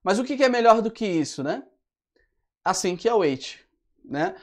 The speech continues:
Se você reparar também, a promise, embora fica mais simples do que callback, ela também pode deixar o código gigante, né? Agora olha que fantástico isso daqui, gente. Olha lá, função aumento. Aquela mesma que a gente viu.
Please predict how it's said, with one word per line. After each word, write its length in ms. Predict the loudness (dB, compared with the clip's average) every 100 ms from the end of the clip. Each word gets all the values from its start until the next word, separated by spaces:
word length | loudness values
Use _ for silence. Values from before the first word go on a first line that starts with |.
| -18
Se 180 | -10 -4
você 260 | -2 0 2
reparar 580 | 2 4 6 6 4
também, 340 | 2 0 0 -4
a 60 |
promise, 460 | -2 2 0 0 -6
embora 340 | 0 2 2
fica 220 | -2 -6 -4
mais 180 | -4
simples 340 | -6 -10 -8 -8
do 80 | -8
que 100 | -4
callback, 640 | -2 0 2 0 -2 -18 _ _ _ -4
ela 180 | -2 0
também 320 | -2 -2 -2
pode 300 | 0 0 0
deixar 240 | -2 0
o 60 | 0
código 360 | 0 0 -2
gigante, 520 | -6 -6 -6 -6 -8 -10
né? 160 | -12 -16 _ _ _ _
Agora 280 | -2 2 4
olha 140 | 4 2
que 100 | -4
fantástico 520 | -4 0 -2 -2 -12
isso 140 | -8
daqui, 240 | -6 -6 -8
gente. 500 | -8 -10 -12 -20 _ _
Olha 220 | -4 0
lá, 120 | 0
função 360 | -2 -6 -4 0
aumento. 500 | 2 0 -4 -8 _ _ _
Aquela 260 | 4 6
mesma 220 | 6 0 -2
que 100 | -4
a 40 |
gente 220 | -4 -6
viu. 300 | -6 -6 -6